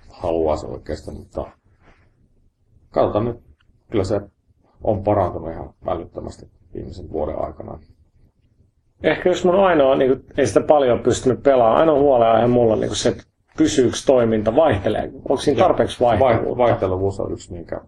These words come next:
Speaker 1: myöskin tullaan kiinnittää, tai ollaan kiinnitetty, mutta jatketaan sitä. Laitetaan energiaa paljon siihen. Siellä tulee kaikennäköistä.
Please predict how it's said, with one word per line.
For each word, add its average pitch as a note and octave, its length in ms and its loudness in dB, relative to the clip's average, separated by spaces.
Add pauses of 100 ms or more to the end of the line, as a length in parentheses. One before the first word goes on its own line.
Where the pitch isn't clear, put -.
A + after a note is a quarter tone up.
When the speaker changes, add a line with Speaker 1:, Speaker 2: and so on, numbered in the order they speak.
(120)
Speaker 1:
myöskin - 400 -14
tullaan - 260 -16
kiinnittää, - 400 -14
tai - 180 -8
ollaan F#2+ 300 2
kiinnitetty, F2 500 -8
mutta E2+ 200 -10
jatketaan F2 440 -10
sitä. - 160 -20 (1400)
Laitetaan E2 360 -6
energiaa D#2+ 440 -10
paljon - 240 -14
siihen. - 300 -20
Siellä F2+ 300 -8
tulee G#2 220 -2
kaikennäköistä. D#2+ 640 -8